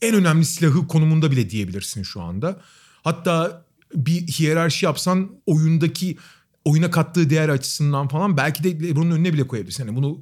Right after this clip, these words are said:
oturup konuşabiliriz. Fakat LeBron'un bu sene üstlendiği rolü gördüğümüz zaman, yani kariyerinde geldiği yeri, işte oyuncuların hani kariyerlerinin ilerleyen dönemlerinde nasıl oyunlarının değiştiğini çok görüyoruz. İşte Michael Jordan'ın ilk üç şampiyonluktaki sonraki üç şampiyonluk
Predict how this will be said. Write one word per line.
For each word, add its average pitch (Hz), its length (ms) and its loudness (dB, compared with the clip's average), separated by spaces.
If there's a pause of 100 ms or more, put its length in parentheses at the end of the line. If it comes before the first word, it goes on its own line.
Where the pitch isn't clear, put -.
(120)
oturup 147 380 -4
konuşabiliriz. 131 560 -4
Fakat - 340 -2 (440)
LeBron'un 151 380 -2
bu 285 60 0
sene 220 360 0 (580)
üstlendiği 170 680 2
rolü 160 300 4
gördüğümüz 139 560 2
zaman, 101 220 -4
yani 101 200 -4
kariyerinde 143 460 0
geldiği 139 460 0
yeri, 120 200 -2 (360)
işte 196 180 -4 (100)
oyuncuların 202 460 0
hani 202 180 0
kariyerlerinin 185 480 2
ilerleyen 180 540 2
dönemlerinde 170 500 2
nasıl 185 220 0
oyunlarının 160 380 2
değiştiğini 156 360 0
çok - 220 -8
görüyoruz. 95 320 -8
İşte 101 240 -10
Michael 131 320 -2
Jordan'ın 123 260 -2
ilk 160 220 -4
üç 139 160 -6
şampiyonluktaki 127 560 -4
sonraki 135 260 -4
üç - 120 -8
şampiyonluk 127 600 -4